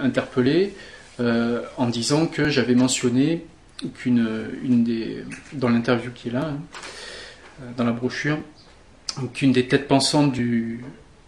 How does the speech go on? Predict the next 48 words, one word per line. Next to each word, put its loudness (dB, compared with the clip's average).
du -6
féminisme 2
queer 2
avait 4
changé 2
de -6
sexe. -6
Elle -2
m'a 2
dit, « -2
Oui, 6
mais 6
tu -2
as 4
dit -4
que, 0
tu 2
as 6
dit, 0
euh, 2
tu -6
mentionnes 4
le 6
fait -4
qu'elle 0
a 0
changé 2
de -4
sexe 2
et -2
qu'il, -4
qu'elle 2
veut 0
plus -2
qu'on 4
l'appelle, 2
euh, -2
Béatrice 0
Preciado, -2
mais 2
Paul. -2
Donc, 2
c'est -4
une 0
notation 0
de 0
type -6
homophobe, 0